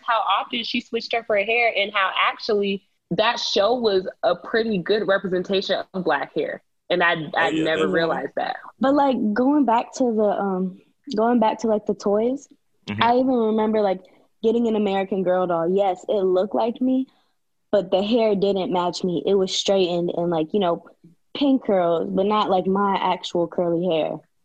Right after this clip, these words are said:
Speaker 1: And I mean, I think black hair isn't one toned. We don't all, like,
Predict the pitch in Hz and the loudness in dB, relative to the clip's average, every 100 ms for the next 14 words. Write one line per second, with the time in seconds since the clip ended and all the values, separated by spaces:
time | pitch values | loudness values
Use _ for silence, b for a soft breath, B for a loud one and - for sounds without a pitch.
0 | - 202 208 226 226 214 - 196 208 226 | -4 -2 0 2 2 0 -2 -4 0 -2
1 | 214 - - _ _ - 170 180 196 214 | -2 -4 -10 _ _ -10 -4 0 0 -2
2 | - 214 202 190 180 156 165 160 - 156 | -2 0 0 0 0 0 -2 -2 -4 -4
3 | 139 135 - 165 185 160 160 165 143 165 | -4 -6 -4 0 0 0 2 0 2 0
4 | - | 0